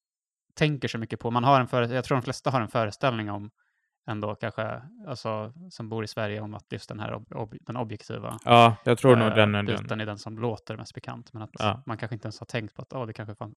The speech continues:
Speaker 1: finns andra sätt att tolka det här.
Speaker 2: Nej,
Speaker 1: Eh,
Speaker 2: precis.
Speaker 1: mm. Kul. Ja, men det här var vårt, eh, påskavsnitt.
Speaker 2: Yes.
Speaker 1: Eh,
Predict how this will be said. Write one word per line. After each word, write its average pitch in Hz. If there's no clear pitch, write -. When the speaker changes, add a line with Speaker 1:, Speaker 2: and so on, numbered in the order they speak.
Speaker 1:
finns 107
andra 110
sätt -
att -
tolka -
det 117
här. 117
Speaker 2:
Nej, 107
Speaker 1:
Eh, 107
Speaker 2:
precis. -
Speaker 1:
mm. 135
Kul. -
Ja, 175
men 175
det 160
här 196
var 196
vårt, -
eh, 135
påskavsnitt. -
Speaker 2:
Yes. 127
Speaker 1:
Eh, 117